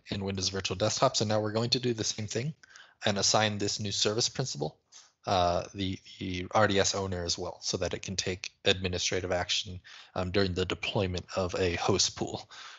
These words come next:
or a, a, a, a set of session hosts within Azure. So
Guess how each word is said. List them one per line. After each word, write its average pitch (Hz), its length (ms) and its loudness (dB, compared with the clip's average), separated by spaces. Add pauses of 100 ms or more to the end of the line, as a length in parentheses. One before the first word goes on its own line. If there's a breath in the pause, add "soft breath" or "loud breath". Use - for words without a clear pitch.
or 90 240 2
a, 90 260 2
a, 90 160 0 (180)
a, - 540 -4
a 90 140 4
set - 280 4
of 98 120 -2
session 95 400 2
hosts - 400 -4
within - 260 -6
Azure. - 340 -8 (840 soft breath)
So - 160 0